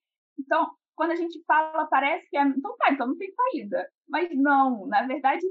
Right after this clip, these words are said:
tem. A saída é a gente conseguir trabalhar em parceria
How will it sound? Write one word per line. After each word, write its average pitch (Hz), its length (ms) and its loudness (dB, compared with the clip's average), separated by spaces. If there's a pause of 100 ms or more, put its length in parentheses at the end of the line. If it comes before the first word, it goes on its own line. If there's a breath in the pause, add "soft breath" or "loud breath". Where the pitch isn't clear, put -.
tem. 294 400 0
A 226 160 0
saída 262 520 0
é 254 40 6
a 262 100 2
gente 302 280 -4
conseguir 294 560 -6
trabalhar 226 500 0
em 226 100 -8
parceria 208 840 -4